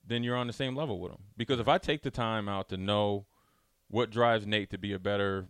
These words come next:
receiver or whatever, then you know you down for it. It's no, I mean, I'll be, I, I mean, <laughs> if you don't, those, those teams that we were won championships, you don't think guy, there was turmoil on the team?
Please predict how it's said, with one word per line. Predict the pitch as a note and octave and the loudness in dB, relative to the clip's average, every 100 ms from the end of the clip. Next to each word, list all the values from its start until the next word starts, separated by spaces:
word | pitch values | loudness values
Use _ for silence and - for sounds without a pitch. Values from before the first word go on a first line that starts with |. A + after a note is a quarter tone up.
| - | -10
receiver | G2 - A2+ G#2 G#2 G2 | -10 -4 -2 0 0 -2
or | F#2 F2+ F2 | -4 -8 -12
whatever, | F2 F#2 G#2+ A#2+ F#2+ G#2 _ _ _ _ _ _ _ _ _ _ | -8 -2 2 0 -2 -10 _ _ _ _ _ _ _ _ _ _
then | B2 C#3 | -2 0
you | C#3+ | 2
know | C#3+ | 2
you | C#3+ C#3+ | 2 0
down | D#3 E3+ | -2 -2
for | - G2+ F2 | -4 -4 -4
it. | - | -4
It's | - D3 | -4 0
no, | A3 B2+ | -2 -2
I | |
mean, | E3+ E3+ | -4 -4
I'll | F#3+ | -4
be, | E3 | -2
I, | C3 - - | -4 -4 -6
I | C3 | -4
mean, | C3+ B2 A2 - - - - | -2 -2 -6 -8 -10 -10 -12
<laughs> | _ - _ | _ -20 _
if | C#3+ C#3 | -2 0
you | A3+ | 2
don't, | G#3 - | 2 2
those, | C#3 F3+ - - | 2 2 -2 0
those | C#3 D#3 | 0 2
teams | - D3 C#3+ A#2 | -2 -2 0 2
that | G#2+ F#2+ | 2 2
we | A2+ | -2
were | G#2+ | 0
won | G#2 G2+ | 0 -2
championships, | - A2+ F#2 F2+ | -2 -4 -4 -6
you | C3 | -4
don't | F3+ | -4
think | E3+ D#3 | -4 -2
guy, | B2+ B2 | 2 2
there | A2+ A#2 | 2 -2
was | |
turmoil | - A2+ B2 B2 A#2+ | -2 -4 -2 -2 -2
on | A2+ | -6
the | |
team? | G#2 B2 C3+ | -6 -8 -8